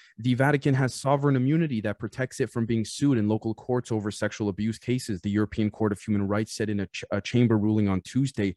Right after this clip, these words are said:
It dismissed a case brought by twenty-four French, Belgian, and Dutch nationals who said they were sexually abused by Catholic priests when they were children. Uh, again,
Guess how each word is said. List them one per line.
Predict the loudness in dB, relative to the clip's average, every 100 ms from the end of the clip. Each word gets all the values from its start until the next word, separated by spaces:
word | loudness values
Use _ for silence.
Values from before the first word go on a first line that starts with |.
| -10 -10 -6
It | -2
dismissed | -2 2 2 2
a | 0
case | 2 0
brought | 2 2 4
by | 0
twenty-four | 0 2 2 0 -2
French, | -4 -2 -2 -2 -2
Belgian, | 0 0 2 0
and | 0
Dutch | -2 -2
nationals | -2 0 0 0 -2 -4 -12 -12
who | -8
said | -2 0 2
they |
were | 2 0
sexually | 0 -2 -2 0
abused | 0 2 2 4 0
by | -2
Catholic | -2 -2 -4 -4
priests | -4 -2 0
when | 0
they |
were | 2 -2
children. | -2 0 0 0 -2 -4 _ _ _ _ _ _
Uh, | -2 0
again, | 0 2 2